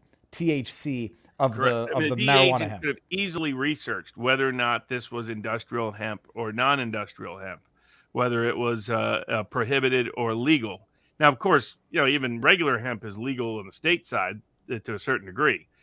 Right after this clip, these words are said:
Speaker 2: but, uh, they, this is, uh, under federal guise of federal inquiry. But I mean, th-, there's some backstory here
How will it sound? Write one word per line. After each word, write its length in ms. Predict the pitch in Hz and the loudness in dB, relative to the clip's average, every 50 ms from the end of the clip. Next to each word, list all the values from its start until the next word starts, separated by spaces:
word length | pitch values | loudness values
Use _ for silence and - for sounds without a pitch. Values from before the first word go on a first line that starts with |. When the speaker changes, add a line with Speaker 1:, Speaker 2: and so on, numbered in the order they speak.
| _ _ _ _ _ _ _ | _ _ _ _ _ _ _
Speaker 2:
but, 220 | - 151 135 - - | 4 4 4 6 6
uh, 140 | 151 139 135 | 6 6 6
they, 240 | 123 131 135 139 | 6 6 4 4
this 320 | 139 - 135 135 139 123 117 | 4 2 2 2 2 2 0
is, 180 | 123 117 110 | -8 -8 -4
uh, 120 | 120 127 120 - | -2 -2 0 2
under 220 | 131 131 127 117 107 | 2 2 2 0 -4
federal 440 | - - 147 127 120 117 113 110 - _ _ | 0 -2 -2 0 0 -4 -6 -8 -10 _ _
guise 280 | - 131 127 127 120 107 | 0 2 4 4 4 0
of 80 | 101 - | -6 -2
federal 300 | - 131 117 113 110 120 | -2 0 0 0 -2 -4
inquiry. 520 | 143 127 - 110 95 85 82 87 101 - _ _ _ _ _ _ _ _ | -4 -6 -8 -6 -4 -4 -4 -6 -8 -12 _ _ _ _ _ _ _ _
But 160 | _ 170 175 123 | _ 6 8 8
I 60 | - | 10
mean, 220 | 160 175 180 165 151 | 10 8 8 6 4
th-, 120 | 139 139 | 4 6
there's 180 | 165 151 131 - | 6 4 4 6
some 280 | - 247 247 220 185 | 8 8 8 8 8
backstory 680 | 185 180 185 196 190 - - - 160 135 120 117 117 113 | 6 6 6 6 4 -2 -6 -2 0 2 2 2 0 -2
here 440 | 110 113 110 98 95 98 95 107 | -4 -6 -6 -6 -6 -8 -8 -12